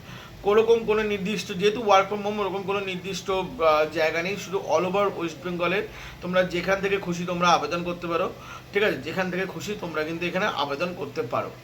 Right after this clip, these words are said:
ওকে, work from home যখন, আহ, এসছো, তখন তো তোমাদের জানা উচিত যে এখানে, মানে, work from home-এর ভিডিও দেখে, মানে, ভিডিও দেখতে যখন এসছো, তখন তোমাদের জানা উচিত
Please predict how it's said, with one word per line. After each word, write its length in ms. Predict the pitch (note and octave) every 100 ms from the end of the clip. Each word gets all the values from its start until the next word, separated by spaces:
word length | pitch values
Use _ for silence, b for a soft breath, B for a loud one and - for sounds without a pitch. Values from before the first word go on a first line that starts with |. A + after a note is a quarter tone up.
| - - -
ওকে, 180 | B2 - - - - - - - - - - - - - B B B
work 240 | D#3 G3 G3
from 120 | A#3 A#3+
home 180 | A#3 A3+
যখন, 400 | A3 A3 A3+ A3 E3
আহ, 340 | F3+ E3+ D#3
এসছো, 440 | F3 - - F#3 - -
তখন 180 | E3+ F#3+
তো 60 | F#3+
তোমাদের 320 | F#3+ F#3+ F#3
জানা 200 | F3+ F#3
উচিত 260 | F#3 A3 A3+ B B B
যে 140 | E3+ G#3
এখানে, 280 | G3 G3+ G3+
মানে, 180 | F#3+ F3
work 220 | E3+ F#3
from 120 | G3+ G3+
home-এর 160 | G3+
ভিডিও 280 | F3+ F3+ G3
দেখে, 180 | F#3 F#3 F3
মানে, 200 | E3+ E3+
ভিডিও 240 | D#3+ F#3
দেখতে 220 | F#3 -
যখন 220 | F3 F3 F3
এসছো, 180 | E3+
তখন 200 | G3 F3
তোমাদের 240 | F3 F3 E3+
জানা 180 | D#3+ E3+
উচিত 240 | F3